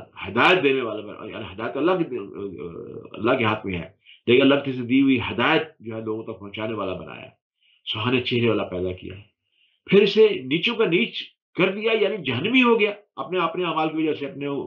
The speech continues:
کرتوتوں کی وجہ سے۔ اگر اللہ کی اطاعت اور رسول صلی اللہ علیہ وسلم کی اتباع نہ کی تو اس لیے ایمان والوں کے سے الگ کر لیا نا۔ میں نے کہا، "لا یستوی اصحاب النار و اصحاب الجنہ، اصحاب الجنہ هم الفائزون۔"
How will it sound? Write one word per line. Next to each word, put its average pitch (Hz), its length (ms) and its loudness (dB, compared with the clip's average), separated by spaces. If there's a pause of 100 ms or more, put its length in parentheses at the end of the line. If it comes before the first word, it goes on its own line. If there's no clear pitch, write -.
(180)
کرتوتوں 123 400 0
کی 127 80 4
وجہ 110 60 0
سے۔ - 120 -10 (880)
اگر 180 220 6
اللہ 196 420 6
کی 214 120 -4
اطاعت 185 500 2
اور 190 60 0
رسول 170 240 -4
صلی 180 120 -4
اللہ 175 60 -6
علیہ - 0 -
وسلم - 20 -16
کی 180 140 -2
اتباع 135 560 2
نہ 240 80 2
کی 151 300 -2 (800)
تو 151 80 -10
اس 233 220 0
لیے 285 260 4
ایمان 214 240 2
والوں 190 260 2
کے 180 80 4
سے - 140 -2
الگ 165 180 0 (100)
کر 123 100 -4
لیا 107 200 -6
نا۔ 240 100 -8 (180)
میں 120 120 -10
نے 127 160 -6
کہا، 123 180 0
"لا 120 200 4
یستوی 147 560 0
اصحاب 127 340 0
النار 120 260 0
و 120 40 0
اصحاب 107 300 -6
الجنہ، 95 640 -10
اصحاب 101 180 -4
الجنہ 104 280 0
هم 95 180 -4
الفائزون۔" 87 480 -6